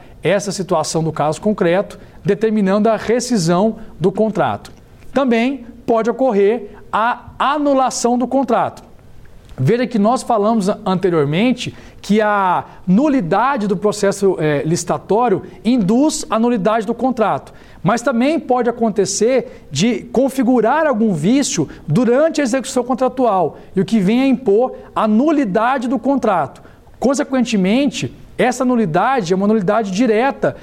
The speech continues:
que não vai, eventualmente, é, é, apresentar efeitos no processo licitatório, mas apenas incidir a nulidade do contrato administrativo propriamente dito. Essa situação também está regulada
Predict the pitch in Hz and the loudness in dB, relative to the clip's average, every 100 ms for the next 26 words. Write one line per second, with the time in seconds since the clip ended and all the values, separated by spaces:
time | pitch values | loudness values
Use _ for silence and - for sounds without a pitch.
0 | - - 226 254 330 277 190 220 262 247 | -18 -2 2 4 2 0 0 0 0 0
1 | 220 220 226 196 196 233 233 254 247 - | 0 0 0 0 0 0 0 -2 -2 -16
2 | - 175 190 190 180 175 160 147 143 143 | -6 0 2 2 2 2 2 0 0 0
3 | 135 131 123 151 185 226 240 247 254 254 | 0 0 -2 -4 -2 0 0 0 -2 -2
4 | - - 254 320 - 170 - - - - | -4 -2 0 0 -4 -6 -8 -12 -20 -4
5 | 196 208 208 208 202 202 190 175 180 180 | -2 0 0 0 -2 -2 -6 -2 -2 -2
6 | 190 175 170 143 120 - - - 175 220 | -6 -2 0 0 -2 -6 -16 -4 -2 0
7 | 233 226 247 285 277 - - - 233 240 | -2 -2 0 0 -2 -4 -12 -2 0 2
8 | 254 175 180 220 254 - - - 180 202 | 0 0 2 2 0 -4 -18 -4 0 0
9 | 240 - - - 202 294 277 190 214 233 | -2 -4 -12 0 2 2 2 0 0 0
10 | 233 233 240 269 254 233 240 247 202 226 | 0 -2 0 0 2 2 0 -2 -4 -4
11 | 254 233 - 208 214 226 - - - - | -2 -2 0 0 0 -2 -8 -18 -20 -20
12 | - - - - 202 220 220 233 180 180 | -20 -20 -6 -4 0 0 0 -2 0 0
13 | 151 - - - 190 226 240 - 226 - | 0 -4 -18 -6 -2 -2 -2 -2 -2 0
14 | 202 165 233 214 226 302 - 247 226 196 | -2 0 -2 0 0 0 -2 0 0 2
15 | 185 175 156 139 | 2 2 0 -2